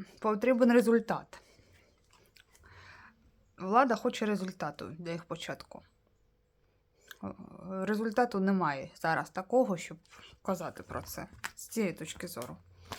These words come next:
Тому на даний момент виглядає така ситуація. Так як є поставки зброї, я так розумію, що головний акцент робиться на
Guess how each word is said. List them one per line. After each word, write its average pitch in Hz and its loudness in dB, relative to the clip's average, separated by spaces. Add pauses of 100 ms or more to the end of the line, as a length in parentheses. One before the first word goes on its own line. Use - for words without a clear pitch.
(520)
Тому 254 2
на 202 2
даний 196 2
момент 196 0
виглядає 185 -2
така - -6
ситуація. - -12 (760)
Так 226 4
як 226 -2
є 208 0
поставки 196 0
зброї, 254 6
я 202 4
так - -2
розумію, 220 4
що 185 2
головний 208 4
акцент 233 -2
робиться 202 -2
на 185 -2